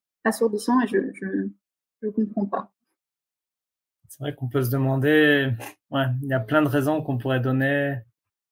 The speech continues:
Speaker 2: mais ce sont que des suppositions, non ? Est-ce que,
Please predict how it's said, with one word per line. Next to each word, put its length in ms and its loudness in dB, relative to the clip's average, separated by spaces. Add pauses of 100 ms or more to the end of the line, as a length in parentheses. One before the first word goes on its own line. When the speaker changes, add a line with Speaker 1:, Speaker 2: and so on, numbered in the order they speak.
(140)
Speaker 2:
mais 100 -4
ce 220 -4
sont 280 0
que 160 0
des 100 4
suppositions, 680 -2
non ? 240 -2
Est-ce 160 -6
que, 280 -4